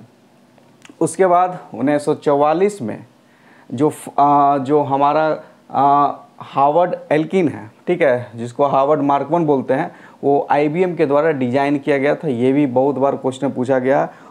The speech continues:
और सबसे इंपॉर्टेंट है, आपसे अगर पूछेगा फर्स्ट लैपटॉप किस कंपनी के द्वारा कब आया था,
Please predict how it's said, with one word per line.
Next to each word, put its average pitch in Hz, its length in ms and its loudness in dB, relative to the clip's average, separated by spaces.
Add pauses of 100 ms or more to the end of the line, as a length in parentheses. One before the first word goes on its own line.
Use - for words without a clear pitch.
(100)
और 139 120 2
सबसे 139 360 -2
इंपॉर्टेंट 151 520 0
है, 120 200 -8 (320)
आपसे 123 280 0
अगर 139 160 2
पूछेगा 160 560 2
फर्स्ट 170 540 -2
लैपटॉप 143 540 0
किस 180 160 0
कंपनी 165 440 -2
के 165 120 0
द्वारा 151 300 2
कब 170 260 2
आया 175 200 2
था, 190 180 -2